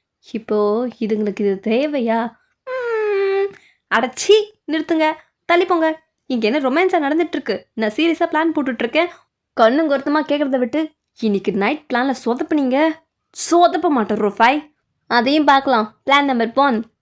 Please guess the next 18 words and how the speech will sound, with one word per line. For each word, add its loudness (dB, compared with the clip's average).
உன்னை 0
இத்தனை -2
வருஷமா -4
நான் 0
தப்பாவே -2
நினைச்சிட்டேன் -4
ஷின்சு, -2
மன்னிச்சிரு. -2
பரவாயில்ல -2
விடுங்க, -2
நான் -2
தான் -2
உங்ககிட்ட -4
வந்து -4
சேர்ந்துட்டேன்ல. -2
நீ -2
ஒன்றும் 0
கவலைப்படாத, -2